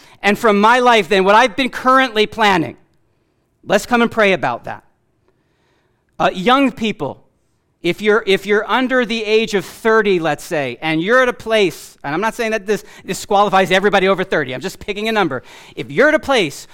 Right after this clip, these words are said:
where you're like, "I just don't know what to do with my life,"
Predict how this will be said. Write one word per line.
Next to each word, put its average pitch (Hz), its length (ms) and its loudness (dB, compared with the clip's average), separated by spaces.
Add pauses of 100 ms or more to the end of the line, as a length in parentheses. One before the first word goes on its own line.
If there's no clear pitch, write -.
(120)
where 190 200 0
you're 214 220 2
like, 202 280 2
"I 196 200 0
just 208 180 -8
don't 202 100 0
know 165 120 0
what 160 240 -2
to 160 120 -8
do 135 160 -10
with 143 120 -8
my 123 160 -8
life," 110 420 -18